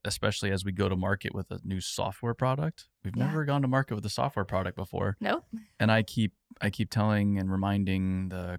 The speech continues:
Speaker 1: customer success team, the marketing team, the product team, uh, basically every team can learn from this. And it's that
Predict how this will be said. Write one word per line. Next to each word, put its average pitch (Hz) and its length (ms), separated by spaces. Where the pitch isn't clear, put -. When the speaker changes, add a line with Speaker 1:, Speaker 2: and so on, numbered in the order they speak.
Speaker 1:
customer 98 440
success 131 440
team, 92 280
the 92 80
marketing 104 500
team, 92 420
the 92 300
product 135 400
team, 90 400
uh, 90 100
basically 113 480
every 113 300
team 98 300
can 95 180
learn 95 200
from 92 180
this. 95 260
And 95 160
it's 92 160
that 92 260